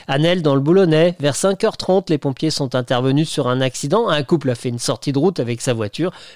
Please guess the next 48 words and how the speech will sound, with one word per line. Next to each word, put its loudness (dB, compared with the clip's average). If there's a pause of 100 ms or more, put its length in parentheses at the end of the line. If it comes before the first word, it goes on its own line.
(140)
Elle -2
ne 0
serait -2
pas -2
blessée, -4
mais 0
sous -6
l'effet -4
de -6
l'alcool 0
a -2
été -4
prise -8
en -6
charge -10
par -4
les 0
pompiers. -8 (600)
Une 0
personne 0
brûlée -2
au 0
bras 0
en -4
voulant -4
éteindre -4
un -2
feu -4
de -10
friteuse. 0
C'était -6
au -2
restaurant -4
des -4
Nations -4
à -2
Calais 0
hier -6
après-midi. -6
Elle -6
a -4
été -8
prise -6
en -2
charge -10
par -4
les 0
pompiers. -6